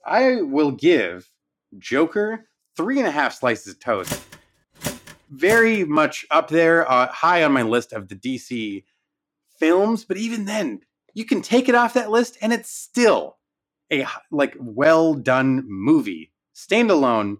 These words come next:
I don't need anything against it. I don't even need it to be in the linking universe of anything, which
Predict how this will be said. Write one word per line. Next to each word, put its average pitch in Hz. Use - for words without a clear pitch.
I 185
don't 196
need 131
anything 170
against 107
it. 120
I 165
don't 190
even 147
need 165
it 160
to 139
be 143
in 104
the 127
linking 160
universe 196
of 170
anything, 185
which -